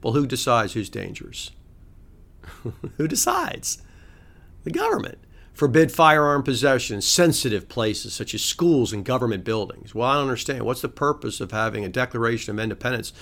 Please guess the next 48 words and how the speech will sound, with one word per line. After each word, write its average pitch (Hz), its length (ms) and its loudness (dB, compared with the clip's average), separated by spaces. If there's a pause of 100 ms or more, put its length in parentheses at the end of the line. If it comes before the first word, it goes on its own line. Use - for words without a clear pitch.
(180)
and 127 120 -2
a 120 40 -2
Second 123 340 0
Amendment 120 380 0
if 101 80 -6
the - 80 -6
government 110 400 0
can 101 120 -6
forbid 107 420 -2
all 98 180 -4
of 90 80 -6
that? - 300 -8 (1400)
It 131 100 2
can 143 100 4
also 135 340 2
impose 131 440 4
conditions 131 580 0
on 117 140 -2
commercial 143 440 0
sale 147 320 2
of 110 80 -4
firearms. 131 680 -4
These 196 180 0
are 202 100 6
all 185 140 6
presumptively 160 880 2
lawful 135 640 2
restrictions 117 640 -4
the 98 100 -8
federal 117 320 0
government 104 380 -4 (300)
can 101 100 -4
apply. - 380 -10 (460)
It 135 120 2
also 160 500 6 (400)
eliminates 143 680 4
the 131 100 2
ability 156 440 4
to 135 80 2
carry 170 400 2
weapons 95 460 -2
if 107 160 -8
you're 104 120 -4
convicted 104 480 -6
of 98 120 -6
felonies, 104 720 -2
if - 160 -12
you're, 90 220 -4